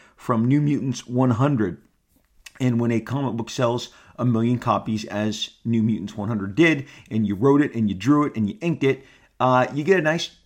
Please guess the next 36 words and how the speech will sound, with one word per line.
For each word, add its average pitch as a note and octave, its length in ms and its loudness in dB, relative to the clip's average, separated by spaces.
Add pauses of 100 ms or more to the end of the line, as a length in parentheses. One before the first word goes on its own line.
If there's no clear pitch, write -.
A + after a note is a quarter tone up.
a D3 40 -4
nice E3 180 -4
chunk G3 240 0
of E3 80 -2
that. G#2 300 -2
And, A#2+ 260 -4
and A#2+ 180 -2
so B2 140 -2
I B2+ 140 2
went C3 200 -2
and A#2+ 140 -2
bought A#2 180 0
my A2+ 140 -2
first A2+ 320 -6
Jeep A#2 260 -4
Wrangler, A#2+ 380 0
and, A2+ 180 -4
and G#2+ 80 -2
I B2 60 2
still C3 240 -4
have B2 180 0
it B2+ 100 -4
to B2 100 -4
this A2 180 -4
day. D3+ 320 2
It's - 140 -2
kind C3+ 180 -2
of A#2 80 -2
a B2 60 -2
memento B2+ 560 0
of G2+ 100 -4
that A#2+ 160 -4
time, C3 200 -4
of B2+ 100 -4
that - 160 -10
period. C#3+ 400 -2